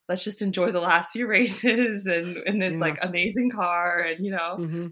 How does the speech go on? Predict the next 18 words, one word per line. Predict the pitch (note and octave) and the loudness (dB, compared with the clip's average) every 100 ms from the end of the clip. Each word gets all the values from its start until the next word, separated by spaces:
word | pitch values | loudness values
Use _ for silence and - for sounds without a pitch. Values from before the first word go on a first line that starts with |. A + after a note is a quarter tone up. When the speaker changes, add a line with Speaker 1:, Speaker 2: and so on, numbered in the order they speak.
| _ - | _ -12
Speaker 1:
just | G3 - F#3+ - | -12 -12 -20 -6
do | A3 A3+ | -2 0
what | G#3 | 0
we | A3 | -2
can." | G#3 B3+ G#3 E3 | -2 -2 -2 0
And | F#3+ | 2
honestly, | G3+ B3 D#4+ F4+ | 2 2 0 0
I | C4+ | 0
respect | A#3+ A#3+ - G3+ - | 2 -2 -2 -4 -4
it. | - - - | -16 -16 -6
Like, | F3+ F3 A3+ | -2 -2 0
yeah, | A3 | 4
I | D#3+ | 4
was | E3 | 4
mad | G3+ F3+ G3 | 0 2 2
at | F#3+ | -2
him | D#3+ D#3+ - | -6 -6 -6
for | E3 | -6